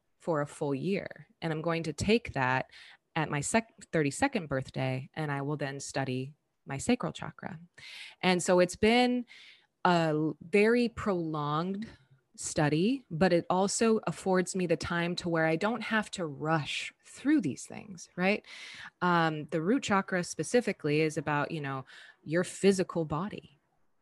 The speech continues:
right? Like, your sac-, sacral chakra is your emotional body. Um, but this is the physical body, right? So, um, I was focusing on my physical body.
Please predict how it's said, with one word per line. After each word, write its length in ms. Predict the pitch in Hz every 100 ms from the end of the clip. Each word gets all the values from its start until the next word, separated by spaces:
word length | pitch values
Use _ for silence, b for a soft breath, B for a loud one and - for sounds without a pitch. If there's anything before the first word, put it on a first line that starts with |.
| _ _ _ 151
right? 240 | 160 208 _ -
Like, 180 | 151 -
your 80 | 143
sac-, 240 | - 202 - -
sacral 340 | 202 202 196
chakra 240 | 185 175
is 80 | 170
your 140 | 160 151
emotional 460 | 147 185 - 147
body. 400 | - 52 - - B B B B _
Um, 400 | 165 160 151 143
but 140 | 147 160 _
this 260 | 214 247 -
is 180 | 147
the 80 | 151
physical 360 | - 196 170 143
body, 300 | 151 - 160
right? 260 | 160 -
So, 380 | - 175 151 139 B B B _ -
um, 540 | 170 151 139 135 135 135 - _ _ _ _
I 220 | 170 170 160
was 220 | 160 -
focusing 500 | 170 160 220 185 170
on 120 | 160
my 120 | 151
physical 400 | 151 147 - 208
body. 500 | 196 135 131 139 185